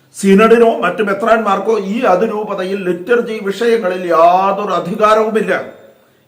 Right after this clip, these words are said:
എന്നിട്ടും അവർ സർക്കുലർ ഇറക്കിയത് അവരുടെ സ്വയരക്ഷയ്ക്കാണ്, വത്തിക്കാൻ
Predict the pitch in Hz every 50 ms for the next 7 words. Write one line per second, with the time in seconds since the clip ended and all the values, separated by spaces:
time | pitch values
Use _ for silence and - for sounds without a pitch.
0 | _ - 196 202 214 254 277 320 - - 147 117 113 - - - - - - _
1 | _ 160 180 202 226 262 254 233 - - 214 208 208 196 - - 320 302 277 262
2 | 233 - - 208 196 208 247 233 - - 226 196 185 165 156 139 131 135 - -
3 | - _ _ 170 170 190 220 311 302 294 330 311 302 254 - 233 196 202 233 226
4 | 226 226 - 220 - 220 165 151 - - - - _ _ _ _ _ _ _ _
5 | _ _ _ 147 180 196 - - 269 254 - 277 254